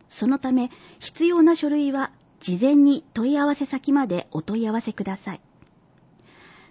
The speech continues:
詳しくはホームページをご確認ください。キューアールコードが載っています。日時、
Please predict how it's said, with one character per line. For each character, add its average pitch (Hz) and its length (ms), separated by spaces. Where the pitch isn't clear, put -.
詳 311 180
し - 120
く 240 120
は 202 180
ホ 330 160
ー - 20
ム 359 160
ペ 370 200
ー 311 40
ジ 185 120
を 160 100
ご 156 140
確 196 240
認 190 180
く 190 80
だ 180 140
さ 175 180
い。 - 80
キ 247 160
ュ 302 80
ー 294 80
ア 294 40
ー 285 40
ル 294 80
コ 294 160
ー 269 40
ド 196 100
が 165 80
載 151 100
っ - 40
て - 140
い 143 100
ま 135 140
す。 - 220
日 220 320
時、 - 220